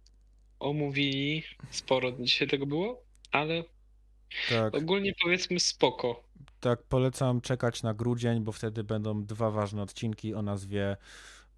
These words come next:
Speaker 2: e,
Speaker 1: Top.
Speaker 2: nagrody
Speaker 1: Okej.
Speaker 2: tego roku oraz, e, oczywiście top dziesięć.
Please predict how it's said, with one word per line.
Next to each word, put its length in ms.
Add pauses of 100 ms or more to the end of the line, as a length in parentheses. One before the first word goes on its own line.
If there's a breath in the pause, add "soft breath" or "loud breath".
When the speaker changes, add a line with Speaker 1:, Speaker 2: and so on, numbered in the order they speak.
(240)
Speaker 2:
e, 300
Speaker 1:
Top. 120 (180)
Speaker 2:
nagrody 560
Speaker 1:
Okej. 100
Speaker 2:
tego 240
roku 500 (420)
oraz, 720 (580)
e, 540 (180)
oczywiście 480
top 200
dziesięć. 500